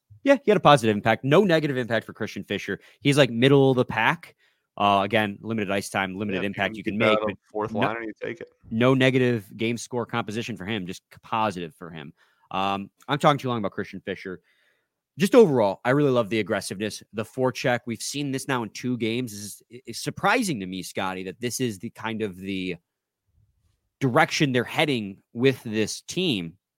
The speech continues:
Speaker 1: uh, because Le-, Derek Lalonde is such a defensive-minded team coach. I don't know if this is intentional or the players are just hyped up,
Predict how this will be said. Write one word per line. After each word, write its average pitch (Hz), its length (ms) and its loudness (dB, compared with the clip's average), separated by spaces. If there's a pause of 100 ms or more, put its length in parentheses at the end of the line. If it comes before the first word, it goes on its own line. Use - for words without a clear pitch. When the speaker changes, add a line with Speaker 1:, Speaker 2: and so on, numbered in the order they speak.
(640)
Speaker 1:
uh, 104 340 -6
because 113 380 -4
Le-, 127 140 -2
Derek 127 200 -2
Lalonde 120 240 -4
is - 80 -8
such - 160 -6
a 113 60 -8
defensive-minded 104 1120 -6
team 107 280 -10 (180)
coach. 139 360 -4 (380)
I 139 80 0
don't 180 160 0
know 170 140 2
if - 80 -4
this 147 140 -2
is 127 120 -6
intentional 139 480 -2
or 170 100 2
the 117 100 0
players 135 340 0
are - 20 -12
just 123 160 -8
hyped 123 320 -2
up, 131 260 2